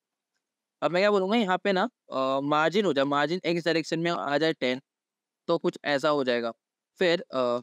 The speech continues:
पैडिंग है ना, पैडिंग, और पैडिंग टेन हो जाए, पैडिंग टेन हो जाएगा तो नहीं, नहीं, मुझे पैडिंग नहीं टेन चाहिए, मुझे इंडिविजुअली पैडिंग ऐड करनी है। इंडिविजुअली पैडिंग ऐड करूँगा, क्लास नेम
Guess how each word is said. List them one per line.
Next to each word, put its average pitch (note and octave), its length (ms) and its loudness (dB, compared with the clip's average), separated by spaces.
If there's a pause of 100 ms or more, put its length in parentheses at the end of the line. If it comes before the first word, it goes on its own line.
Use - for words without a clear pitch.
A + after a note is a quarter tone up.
(160)
पैडिंग E3+ 320 2
है E3+ 60 2
ना, D3 80 2
पैडिंग, C#3 400 0 (120)
और C3+ 140 2
पैडिंग D3 320 -2
टेन D3 140 2
हो B2+ 80 0
जाए, C3+ 140 -2 (180)
पैडिंग D3 240 0
टेन D#3 140 2
हो D#3+ 80 0
जाएगा D#3 200 2
तो F3 160 -2
नहीं, A#2+ 200 -4
नहीं, G#2 160 -12
मुझे C3 140 0
पैडिंग C#3 280 0
नहीं B2+ 160 -2
टेन A#2 180 -2
चाहिए, - 260 -20 (600)
मुझे C#3+ 120 2
इंडिविजुअली C3+ 640 2
पैडिंग A#2 380 0
ऐड A2 140 -4
करनी - 240 -20
है। - 20 -20 (1300)
इंडिविजुअली D#3 580 0
पैडिंग C#3 460 0
ऐड C#3 220 0
करूँगा, C#3 360 -2
क्लास B2+ 480 -2
नेम D#3 200 -4